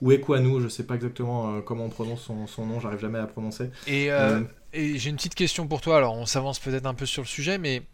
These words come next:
Speaker 2: entre le cinquième et le septième pick des Giants, lequel
Speaker 1: Oui.
Speaker 2: des deux tu traderais pour reculer un peu dans la draft ?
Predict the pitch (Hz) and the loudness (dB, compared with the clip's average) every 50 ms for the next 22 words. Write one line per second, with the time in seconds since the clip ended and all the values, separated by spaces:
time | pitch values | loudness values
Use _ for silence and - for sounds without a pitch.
0 | - - - - 143 151 - - - 160 156 156 151 147 - - 139 139 135 - | -20 -14 -2 0 0 0 0 -4 -2 0 0 2 2 0 -2 -2 -2 -2 0 2
1 | - - 175 156 - - - 180 185 180 160 143 135 127 - - - 160 147 - | 2 2 0 -2 -4 -4 -2 -2 -2 0 0 -2 0 0 0 2 0 0 0 2
2 | - 147 139 131 - - 151 143 135 - 127 117 127 123 120 117 117 117 - - | 0 0 0 -2 -6 -8 -8 -8 -6 -6 -6 -4 -4 -4 -4 -4 -4 -4 -2 -4
3 | - - 123 127 123 123 151 156 151 143 143 139 131 127 143 151 147 - - 131 | -2 -2 -2 0 4 6 6 6 6 6 4 2 2 2 -2 -2 -2 -4 -8 -6
4 | - - - - - 139 135 127 139 143 156 151 - - - 135 131 135 113 - | -2 -2 0 4 4 4 4 4 4 4 2 2 -2 -6 -6 -2 -2 -2 -2 -4
5 | - - 143 139 - - - 135 131 135 135 127 - - 120 117 110 113 113 104 | -4 -2 -2 -2 -2 -4 -6 -4 -2 -2 -4 -4 -4 -6 -4 -2 -2 -2 -2 -4
6 | 98 101 - - - - - | -8 -8 -10 -12 -14 -16 -18